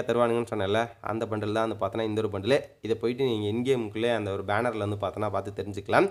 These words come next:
So, இதை தாண்டி வந்து பார்த்தோன்னா ஃப்ரீ கேரக்டர் வந்து பார்த்தோன்னா இருக்க போகுது. அதுக்கப்புறம் வந்து பார்த்தீங்க அப்படின்னு வச்சுக்கோங்களேன், அதுக்கப்புறம் ஒரு பேட்டு ஸ்கின்னு, அதுக்கப்புறம் வந்து பார்த்தீங்க அப்படின்னா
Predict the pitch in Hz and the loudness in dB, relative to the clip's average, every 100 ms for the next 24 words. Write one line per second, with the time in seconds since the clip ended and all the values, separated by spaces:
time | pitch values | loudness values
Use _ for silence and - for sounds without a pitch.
0 | - - _ 147 160 160 160 175 156 147 | -2 -20 _ 2 6 6 6 6 4 2
1 | 123 143 147 143 156 151 123 139 135 123 | 4 2 2 0 -4 4 6 6 2 0
2 | 117 113 107 117 110 107 113 104 98 135 | 0 0 0 0 -2 -2 -4 -2 2 2
3 | 190 - - - 135 156 151 147 175 151 | 2 -4 -8 4 6 6 4 2 2 4
4 | 139 127 123 120 117 123 120 - 107 110 | 2 0 2 0 2 0 0 -2 0 2
5 | 113 90 - _ - 117 127 131 104 104 | 2 0 -6 _ 2 2 4 0 4 4
6 | 135 139 127 - 110 110 117 - 113 120 | 4 2 -6 -4 0 2 2 0 -2 -2
7 | 120 123 131 120 113 110 107 101 101 110 | -4 -2 -2 0 -2 -2 -4 -4 0 2